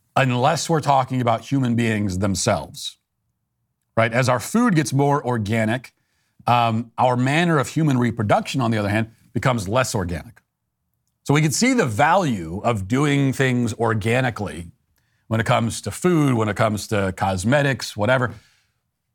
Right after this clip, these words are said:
But somehow, the very same people who see the value there, they can't see it when it comes to themselves and reproduction. And, I mean, eventually our salads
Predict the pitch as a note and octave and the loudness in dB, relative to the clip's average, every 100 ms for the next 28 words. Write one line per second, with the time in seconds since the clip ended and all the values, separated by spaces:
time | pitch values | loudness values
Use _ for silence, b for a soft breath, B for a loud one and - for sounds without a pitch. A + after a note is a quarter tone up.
0 | _ C3+ - A3+ F3+ F3+ D#3+ D3 C3 C#3+ | _ -4 2 2 2 2 2 0 -2 0
1 | C3 A3+ C4+ C4 B3 F#3+ D3 G#3 D#3+ E3 | 2 2 2 0 2 2 0 0 2 2
2 | D#3 C#3+ E3+ C#3 B2 - F3 - - G3 | 2 2 0 0 -2 -2 -4 -4 -2 0
3 | A2 - _ A#2+ B2 D3 - C3+ B2 A#2 | 0 -4 _ -4 0 0 0 -2 0 -2
4 | - E3 C3 F#2 E2 F2+ G2+ F#2+ B2 C3 | 0 2 2 0 -4 -4 -2 -2 -2 0
5 | C3 C#3+ - F#2+ F2 E2 - B B B | -2 -2 -6 -6 -8 -10 -14 B B B
6 | B - D3+ D#3 C#3+ F#3 A#3 A#3 G#3 F#3 | B 0 2 2 2 0 0 -2 -2 2
7 | C#3 C3 - - C#3+ D3 A2 E2 E2+ | 2 2 -2 -2 0 2 0 -6 -10